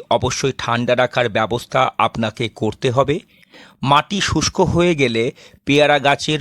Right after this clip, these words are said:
ফুল ও ফল ঝরে যেতে পারে। মাটির আর্দ্রতা অবশ্যই বজায় রাখতে হবে।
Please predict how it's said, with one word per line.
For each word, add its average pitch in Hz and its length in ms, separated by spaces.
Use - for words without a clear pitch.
ফুল 147 300
ও - 20
ফল 127 260
ঝরে 135 280
যেতে 123 260
পারে। 113 300
মাটির 147 340
আর্দ্রতা 139 480
অবশ্যই 131 440
বজায় 131 380
রাখতে 120 280
হবে। 104 280